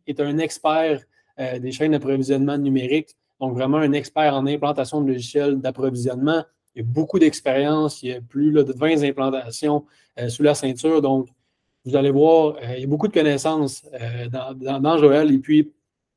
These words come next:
aussi, c'est quelqu'un qui est, euh, très présent sur les médias sociaux, notamment sur LinkedIn. Euh, donc, euh, je vous invite à, à aller le suivre à ces endroits-là.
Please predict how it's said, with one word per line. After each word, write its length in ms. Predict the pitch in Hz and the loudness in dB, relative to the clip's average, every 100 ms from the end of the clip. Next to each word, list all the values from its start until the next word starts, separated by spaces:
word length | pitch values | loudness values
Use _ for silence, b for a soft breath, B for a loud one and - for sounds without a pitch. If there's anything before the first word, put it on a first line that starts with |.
| _ _ - | _ _ -2
aussi, 400 | 165 139 - 185 | 0 0 0 -2
c'est 180 | - 143 | 0 2
quelqu'un 440 | 147 135 156 165 | 2 0 0 0
qui 300 | 160 139 135 | 0 2 2
est, 80 | 139 | 0
euh, 340 | 127 123 123 | -6 -8 -8
très 240 | 123 135 180 | -6 -2 0
présent 460 | 175 151 139 156 | 2 2 2 0
sur 160 | 156 135 | -2 0
les 80 | 139 | 2
médias 240 | 135 135 | 2 0
sociaux, 500 | 135 127 117 170 165 b b b | -2 -4 2 2 2 b b b
notamment 340 | 139 135 139 147 | -4 -2 0 0
sur 160 | 143 | -2
LinkedIn. 540 | 127 131 131 165 165 151 _ _ _ 131 | -4 -4 0 0 0 -4 _ _ _ -12
Euh, 220 | 123 123 | -10 -8
donc, 320 | 123 127 123 | -8 -8 -6
euh, 400 | 127 123 120 117 | -6 -4 -4 -4
je 100 | 110 | -6
vous 120 | 120 131 | -2 0
invite 280 | 131 151 | 2 2
à, 100 | 143 | 0
à 160 | 131 135 | -4 -4
aller 160 | 127 131 | -2 -2
le 60 | |
suivre 300 | 120 160 160 | 0 4 4
à 60 | 135 | 4
ces 180 | - 135 | 0 -2
endroits-là. 500 | 135 123 127 147 | 0 0 2 2